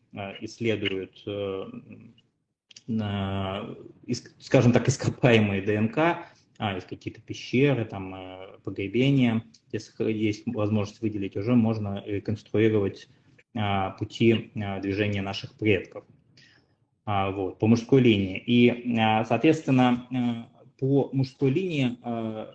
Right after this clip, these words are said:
э, вот эти наши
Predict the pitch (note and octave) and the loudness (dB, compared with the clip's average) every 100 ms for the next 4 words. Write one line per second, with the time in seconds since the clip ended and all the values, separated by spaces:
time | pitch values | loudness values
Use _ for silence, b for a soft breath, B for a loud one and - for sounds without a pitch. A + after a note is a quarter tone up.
0 | G2+ G2 A#2 A2+ G#2+ G#2+ G#2 G2+ _ _ | -18 -10 -8 -6 -6 -10 -14 -18 _ _
1 | _ _ _ _ _ _ A#2 C3 C3+ A#2+ | _ _ _ _ _ _ -2 0 2 2
2 | B2 - A#2 A2 | 2 0 -6 -6